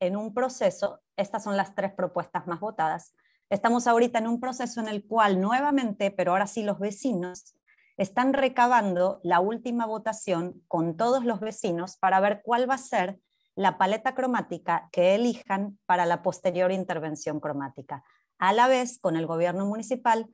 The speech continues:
estamos trabajando para la autorización de los vecinos para poder pintar las fachadas.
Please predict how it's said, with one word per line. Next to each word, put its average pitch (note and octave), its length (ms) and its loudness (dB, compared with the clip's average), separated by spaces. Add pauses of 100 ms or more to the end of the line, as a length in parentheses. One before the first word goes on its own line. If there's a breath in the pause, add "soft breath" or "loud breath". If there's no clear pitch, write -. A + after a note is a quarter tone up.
(280 soft breath)
estamos F#3+ 420 -2
trabajando G#3 760 0
para D#3+ 240 2
la D#3+ 120 -2
autorización F3 840 -4
de A#3 80 -2
los A3+ 200 -4
vecinos G3 580 -6
para E3 360 -2
poder F#3+ 380 2
pintar E3 420 -6
las D3+ 240 -10
fachadas. C3+ 640 -10